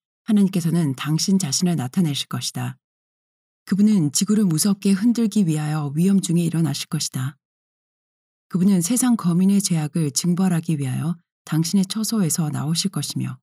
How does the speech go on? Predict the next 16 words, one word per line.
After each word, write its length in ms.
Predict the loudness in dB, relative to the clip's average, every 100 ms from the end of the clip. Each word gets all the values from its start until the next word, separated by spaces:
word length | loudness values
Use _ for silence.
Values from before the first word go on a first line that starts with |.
| _ _ _ _ _
땅은 360 | 0 2 4 2
그의 300 | 0 0 2
피를 340 | 0 -4 -2
드러내고 640 | -2 -2 0 -2 -4 -6 -6 -8 _
더 160 | -6 -4
이상 260 | 0 -2
그의 240 | 0 -2 -2
파멸을 560 | -2 0 0 0 -4 -8
가리우지 600 | -4 0 0 0 -2 -2
않을 200 | -2 -4
것이다. 500 | -6 -8 -8 -10 -12 _ _ _ _ _ _ _ _ _ -8
사단이 400 | -2 2 4 4
하늘 280 | 4 2
궁정에서 580 | 2 2 2 2 2 2
일으킨 480 | 0 -2 -2 0 0
대쟁투는 760 | 0 0 2 0 -2 -2 -2